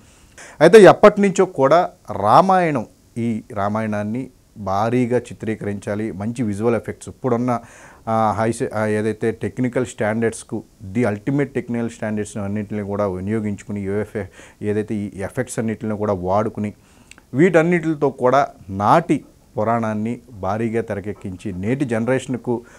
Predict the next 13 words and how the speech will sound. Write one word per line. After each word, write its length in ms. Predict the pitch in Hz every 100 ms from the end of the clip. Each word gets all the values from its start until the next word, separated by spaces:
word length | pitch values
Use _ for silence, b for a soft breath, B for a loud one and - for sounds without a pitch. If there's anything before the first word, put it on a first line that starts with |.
| b 160
పూర్తిగా 600 | 196 190 175 170 175 110
రామాయణ 400 | 113 139 156 147
యొక్క 280 | 139 - 120
సారాన్ని 580 | - 110 120 120 110 98 b b -
ప్రజెంట్ 340 | 165 202 180
చేయాలని 380 | 165 147 143 127
చెప్పేసి 400 | 117 123 117 117
కూడా 220 | 113 139 123
చాలామంది 400 | 101 107 113 110
మేకర్స్ 440 | 98 98 107 -
ప్లాన్ 340 | 98 104 98 101
చేస్తూ 260 | 98 -
ఉన్నారు. 280 | 101 98 101